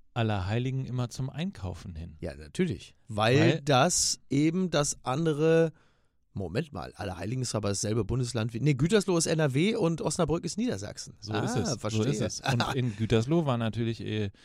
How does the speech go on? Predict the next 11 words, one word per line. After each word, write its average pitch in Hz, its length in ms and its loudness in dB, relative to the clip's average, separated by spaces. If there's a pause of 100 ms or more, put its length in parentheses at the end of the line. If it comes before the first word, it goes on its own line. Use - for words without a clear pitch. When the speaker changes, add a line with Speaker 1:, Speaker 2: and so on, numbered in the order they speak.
(320)
Speaker 2:
Ah. 113 60 -6 (340)
Speaker 1:
war 101 100 2
das 92 160 -4
ein 107 60 -6
Feiertag? 117 720 -4
Speaker 2:
Ach, - 180 -6
Osnabrück 175 800 4 (160)
ist - 380 2
quasi 233 840 4 (460)
das - 480 6
Holland 226 720 6